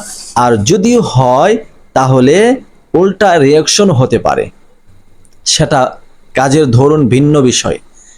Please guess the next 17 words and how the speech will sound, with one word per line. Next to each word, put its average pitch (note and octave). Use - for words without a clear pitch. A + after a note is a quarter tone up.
এখন D#3+
আসুন D#3
আমরা C3
জেনে C#3
নেই C#3+
এই B2+
আমলটি C3+
করতে A#2+
গেলে A#2+
আমাদের A#2
কি A#2+
প্রয়োজন। G#2
সর্বপ্রথম F#3
আমাদেরকে D#3+
একটি F3
সাদা C3+
কাগজ, C3+